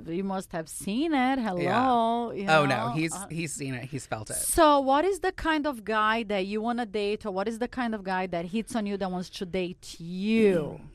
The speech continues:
Speaker 2: Mm. Um, oh, God, they all, I feel like, hit on me and wanna date me.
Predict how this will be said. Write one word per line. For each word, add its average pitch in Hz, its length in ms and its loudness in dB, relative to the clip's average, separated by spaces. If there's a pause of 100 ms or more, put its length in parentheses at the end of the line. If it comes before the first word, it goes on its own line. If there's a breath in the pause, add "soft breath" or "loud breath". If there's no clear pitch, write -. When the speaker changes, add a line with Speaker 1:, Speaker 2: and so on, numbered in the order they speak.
(360 loud breath)
Speaker 2:
Mm. 165 540 4
Um, 170 60 -4 (260 loud breath)
oh, 156 220 -4 (100)
God, 127 300 -6
they - 240 -6
all, 131 260 -4
I 123 140 -4
feel 117 160 -12
like, 117 100 -10
hit 135 160 -10
on 117 140 -8
me 123 100 -10
and 117 140 -10
wanna 117 160 -10
date 117 240 -12
me. 123 220 -10